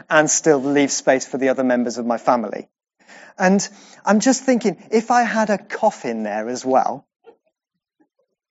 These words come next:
I mean, I've got roof bars, so maybe that's the way they would transport it as they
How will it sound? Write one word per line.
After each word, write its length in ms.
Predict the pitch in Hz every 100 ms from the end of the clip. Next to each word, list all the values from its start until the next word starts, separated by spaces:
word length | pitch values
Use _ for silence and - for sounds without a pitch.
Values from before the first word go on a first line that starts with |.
| _ _ _ _ - _ 175
I 80 |
mean, 320 | 190 196 196 - _ _ -
I've 140 | 190
got 200 | 247 214
roof 300 | 202 208 -
bars, 460 | 113 113 139 - -
so 180 | - 170
maybe 360 | 160 175 170 147
that's 260 | 135 -
the 100 | -
way 200 | 135 139
they 120 | 127 123
would 160 | 127
transport 560 | - 127 - 135 120 -
it 180 | 120 - - -
as 140 | 131 -
they 300 | 131 131